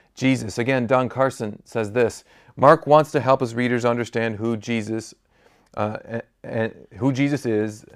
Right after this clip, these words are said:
and what real discipleship involves. Jesus is the Son of God, but especially the suffering Son of God. Believers are to be followers of Jesus who walk the same road as Jesus, the way of humility, of suffering, and even, should it be necessary,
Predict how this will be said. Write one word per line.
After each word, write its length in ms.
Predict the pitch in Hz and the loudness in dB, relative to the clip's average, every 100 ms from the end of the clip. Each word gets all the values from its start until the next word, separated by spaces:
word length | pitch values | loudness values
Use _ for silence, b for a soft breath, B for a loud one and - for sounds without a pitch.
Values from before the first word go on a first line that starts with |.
| - | -16
and 220 | 113 107 104 | -6 -4 0
what 180 | 107 | 0
real 220 | 107 120 120 | 2 2 2
discipleship 640 | 117 110 104 101 - 107 | 0 -2 -4 -6 -8 -8
involves. 580 | 101 95 101 95 95 _ b b b b | -8 -4 -4 -4 -10 _ b b b b
Jesus 340 | - 131 143 143 | -6 -4 -2 -2
is 140 | 135 | -4
the 80 | 131 | -4
Son 220 | - 131 | -4 -4
of 120 | 120 | -4
God, 320 | 107 117 104 98 | 0 2 2 0
but 80 | |
especially 480 | 104 - 131 123 127 | -6 -6 -4 -4 -4
the 100 | 110 | -6
suffering 640 | 101 - 147 139 135 107 98 | -6 0 0 0 -2 -4 -6
Son 260 | - 104 | -8 -8
of 120 | 98 | -8
God. 360 | - 95 87 - b b b - | -8 -10 -10 -14 b b b -2
Believers 560 | 117 131 143 151 131 | 2 6 6 4 2
are 100 | 127 | 0
to 100 | 117 | 0
be 140 | 110 104 | -2 -6
followers 540 | - 143 143 135 117 | 4 6 6 2 0
of 100 | 107 | -6
Jesus 460 | - 110 104 107 - | -6 -6 -6 -8 -8
who 140 | 107 | -10
walk 360 | 104 113 123 - | -2 2 0 -2
the 80 | 101 | -12
same 380 | - 123 117 | -8 -6 -4
road 300 | 110 110 107 | -4 -2 -2
as 120 | 101 92 | -4 -8
Jesus, 520 | 110 107 92 95 - | -8 -8 -8 -14 -12
the 120 | 101 | -10
way 200 | 101 107 | -4 -4
of 100 | 104 | -4
humility, 600 | - 98 120 131 127 123 | -8 -4 0 0 0 -4
of 140 | - - | -8 -14
suffering, 600 | - 131 - 120 113 110 _ _ _ _ _ _ _ - | -2 0 0 -6 -6 -10 _ _ _ _ _ _ _ -12
and 120 | 107 | -10
even, 320 | 120 123 120 113 | -4 -2 -2 -4
should 180 | 127 | -4
it 100 | 113 | -4
be 100 | 110 | -6
necessary, 800 | 107 101 98 101 - 98 95 92 | -6 -6 -8 -14 -8 -4 -4 -4